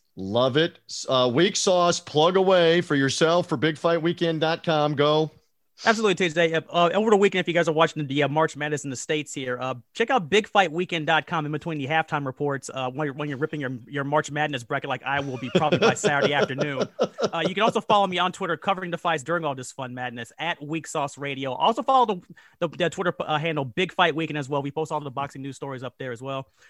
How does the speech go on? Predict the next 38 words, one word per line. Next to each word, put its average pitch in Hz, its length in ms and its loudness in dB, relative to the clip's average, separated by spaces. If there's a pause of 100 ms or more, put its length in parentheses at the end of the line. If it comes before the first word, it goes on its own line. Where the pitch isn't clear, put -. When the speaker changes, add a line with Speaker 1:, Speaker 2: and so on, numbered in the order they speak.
(160)
Speaker 2:
I 170 80 0
wanna 233 200 6
leave 233 140 6
on, 180 120 4
on 165 120 0
this 185 160 -2
note, 151 220 -2
T 147 140 -4
J. 139 260 -4
Uh, 139 240 -4 (220)
before 220 200 2
we 254 120 2
start 190 340 2
big 160 180 -2
fight 151 180 0
weekend 139 240 -4
dot 131 140 -2
com, 135 300 -6
uh, 135 240 -6
Caleb 254 340 2
Plant 190 200 0
became 165 240 -4
the 143 120 -4
I 170 180 4
B 170 200 0
F 151 120 2
champion. 131 640 -4 (420)
And 156 360 0 (160)
on 165 120 -2
the 165 100 2
undercard 202 540 6
was, 151 320 6
uh, 139 140 6 (140)
thirty-nine-year-old 196 840 6
Alan 156 360 6
Br-, 143 260 0
Alan 156 300 4
Green, 127 400 -2